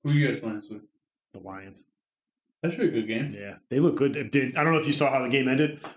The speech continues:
Speaker 2: but the Lions should be one and oh. The Bears got so, so, so lucky.
Speaker 1: The Lions have some shit luck, man. When
Speaker 2: Yeah.
Speaker 1: they played you guys both games last year,
Speaker 2: Yeah.
Speaker 1: they should have beat you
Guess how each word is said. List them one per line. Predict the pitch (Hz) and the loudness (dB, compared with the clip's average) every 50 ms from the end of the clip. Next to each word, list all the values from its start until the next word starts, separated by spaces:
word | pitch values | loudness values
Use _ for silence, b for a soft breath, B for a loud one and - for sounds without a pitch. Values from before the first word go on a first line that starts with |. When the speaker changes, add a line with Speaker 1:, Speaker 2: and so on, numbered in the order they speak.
| B - | B -4
Speaker 2:
but | 131 127 120 123 | -2 -2 -2 0
the | 123 | 0
Lions | 127 127 131 131 131 123 123 | 0 0 2 2 0 0 0
should | - 123 110 | -2 -2 -2
be | 113 117 | -2 -2
one | 113 113 113 113 | -2 -2 -2 -2
and | 110 | -2
oh. | 113 113 123 117 | -2 -2 -2 -2
The | 113 | -2
Bears | 101 117 120 120 120 120 117 | -2 -2 0 0 0 -2 -2
got | - 120 110 110 - | -2 -2 -2 -2 -2
so, | - - - - - 135 127 123 123 120 120 117 117 113 110 - - | -4 -6 -4 -4 -2 -2 0 0 0 0 2 2 0 0 -2 -6 -12
so, | - - - - 131 117 110 110 107 104 | -12 -6 -2 0 0 0 0 -2 -2 -4
so | - - 117 107 101 | -4 -2 -2 -4 -4
lucky. | 101 101 101 95 95 - 95 95 - - | -6 -8 -8 -10 -12 -12 -16 -14 -8 -4
Speaker 1:
The | 139 | 0
Lions | 143 185 233 262 262 240 - - | 2 2 4 4 2 2 2 0
have | 151 139 - | -2 -4 -4
some | - 135 113 | -6 -10 -10
shit | - - - - 143 123 110 117 | -10 -8 -4 -2 -2 -2 -2 -2
luck, | 143 147 147 - 117 | -2 -4 -4 -4 -8
man. | 113 107 - | -8 -8 -4
When | 113 120 151 165 | 0 4 6 6
Speaker 2:
Yeah. | 175 | 6
Speaker 1:
they | 175 | 6
played | 175 208 208 196 165 | 4 2 2 4 4
you | 170 214 | 2 4
guys | 214 180 - - - | 2 2 2 0 0
both | - - 160 180 175 - - - - | 0 4 4 4 4 2 -4 -2 2
games | 170 190 226 226 180 - - | 2 4 4 4 2 0 -2
last | - 101 98 - - - - | -4 -8 -10 -12 -12 -6 0
year, | 131 151 175 175 | 2 2 2 0
Speaker 2:
Yeah. | 170 - | -2 -2
Speaker 1:
they | 135 131 131 | -2 -2 -2
should | - - 135 | 0 -2 -2
have | 123 113 | -4 -4
beat | 117 120 113 | -4 -6 -8
you | - | -6